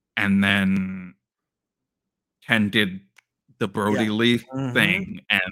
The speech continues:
Speaker 1: and that was, like, that was where the match should have ended.
Speaker 2: Yeah, it should have
Speaker 1: That
Speaker 2: ended
Speaker 1: was where the
Speaker 2: right
Speaker 1: match should have
Speaker 2: there.
Speaker 1: ended.
Speaker 2: Let everyone lose their mind in the audience. Let Dark Order have that moment. And like I said,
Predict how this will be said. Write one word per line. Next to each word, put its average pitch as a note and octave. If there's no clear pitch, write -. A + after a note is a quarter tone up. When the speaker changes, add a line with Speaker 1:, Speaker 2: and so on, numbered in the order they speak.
Speaker 1:
and G#2+
that A#2
was, A2
like, G2+
that G#2+
was G#2+
where G2+
the F2+
match F2+
should G2+
have F2
ended. -
Speaker 2:
Yeah, D3+
it G#2
should B2
have -
Speaker 1:
That A#2
Speaker 2:
ended -
Speaker 1:
was G2+
where G2
the -
Speaker 2:
right E3
Speaker 1:
match E3
should D3
have C3
Speaker 2:
there. F#3+
Speaker 1:
ended. -
Speaker 2:
Let C3+
everyone C#3+
lose C3
their E3+
mind D3
in D3
the C#3+
audience. A#2
Let B2
Dark D3+
Order C#3+
have C3
that C#3+
moment. B2+
And F3
like G3
I G3
said, F#3+